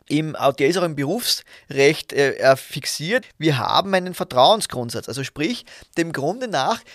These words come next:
können wir darauf vertrauen, ja, dass erstens alles, was uns der Klient sagt, praktisch einmal erstens richtig ist, ja, und alle Unterlagen, die er uns gibt, letztlich vollständig sind, ja. Also das heißt, dem Grunde nach können wir auf,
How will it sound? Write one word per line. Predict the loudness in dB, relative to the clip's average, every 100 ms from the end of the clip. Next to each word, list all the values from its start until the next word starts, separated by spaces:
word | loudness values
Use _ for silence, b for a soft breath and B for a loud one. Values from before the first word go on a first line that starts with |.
| B
können | -4 -2 -4 0
wir | 0
darauf | 4 2 4
vertrauen, | 0 2 -2 2 2 2
ja, | 2 2 2 B B -4
dass | -4
erstens | 2 4 4 0 -6 -8 -8 _ _ _
alles, | 2 4 4
was | 0
uns | -2
der | -2
Klient | 0 0 0 0
sagt, | 2 2 2 -4 -2
praktisch | 0 0 -2 -4
einmal | 0 4 4 4 -2 _ _
erstens | 0 0 0 -4
richtig | -2 -4 -6 -6
ist, | -2 -2 -2 -4
ja, | 2 2 2 B B -8
und | -6 0
alle | 2 2 2
Unterlagen, | 0 2 4 2
die | 0 -2
er |
uns | -2 -4
gibt, | -10 -6 -2
letztlich | -2 -4 -4
vollständig | 0 0 0 -2 -2 -6
sind, | -10 -14 -20 _
ja. | -6 -6 B B B
Also | -4 -4
das | -4 2
heißt, | 6 6 2 b b b _
dem | -4 0
Grunde | 0 0 0
nach | 0 0 2 0 -2 b b _
können | -2 -2 -2 -2
wir | 2 2
auf, | 2